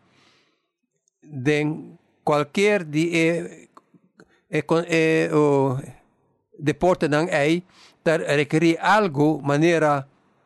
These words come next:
dedicación completo. Si abo ta pai gana e medalla de oro den, e, juega nan olímpico, of cualquier cosa, minta que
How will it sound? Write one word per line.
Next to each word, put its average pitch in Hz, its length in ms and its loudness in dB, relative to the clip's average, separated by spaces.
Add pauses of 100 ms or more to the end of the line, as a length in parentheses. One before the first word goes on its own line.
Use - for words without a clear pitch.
(1500)
dedicación 160 920 0 (140)
completo. 170 800 0 (2750)
Si - 200 -2
abo 165 300 2
ta 180 120 0
pai 185 160 2
gana 151 540 -2
e 170 300 0
medalla 151 520 0
de 135 100 -4
oro 170 340 0
den, 151 400 -2 (320)
e, 156 400 -2
juega 156 300 0
nan 151 160 0
olímpico, 160 720 0
of 147 180 -2
cualquier 156 280 -2
cosa, 180 460 -2
minta 127 180 -4
que - 140 -20